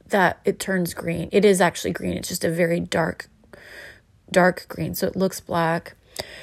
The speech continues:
And then I got this new, it's like a dried marinated kelp. One moment. <clears throat> And it's very fine.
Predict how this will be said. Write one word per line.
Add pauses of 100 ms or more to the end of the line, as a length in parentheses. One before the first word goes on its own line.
(380)
And
then
I
got
this
new, (800)
it's
like
a
dried
marinated
kelp.
One
moment. (480)
<clears throat> (920)
And (920)
it's
very
fine.